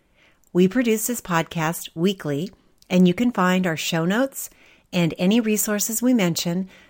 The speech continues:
during the podcast at our website, rhonda N P dot com. So today's episode is really packed with information. We cover a lot of ground about our hormones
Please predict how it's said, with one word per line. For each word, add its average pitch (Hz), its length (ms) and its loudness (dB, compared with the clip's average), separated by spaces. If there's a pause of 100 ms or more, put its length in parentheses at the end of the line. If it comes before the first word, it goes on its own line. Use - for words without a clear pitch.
(140)
during 262 320 6
the 285 60 6
podcast 160 680 -2 (200)
at 165 160 2
our 240 120 0
website, 160 600 -2 (360)
rhonda 170 540 0 (140)
N 190 400 0
P 156 400 -4 (100)
dot 147 260 -4
com. 135 380 -8 (1300)
So - 140 2
today's 214 380 4
episode 196 500 4
is 160 160 -4
really 202 400 2
packed 160 380 -6
with 147 100 -6
information. 143 800 -6 (340)
We 214 160 0
cover 180 400 0
a 151 120 -6
lot 196 280 0
of 254 140 0
ground 175 480 2
about 147 440 0
our 139 120 -4
hormones 151 720 2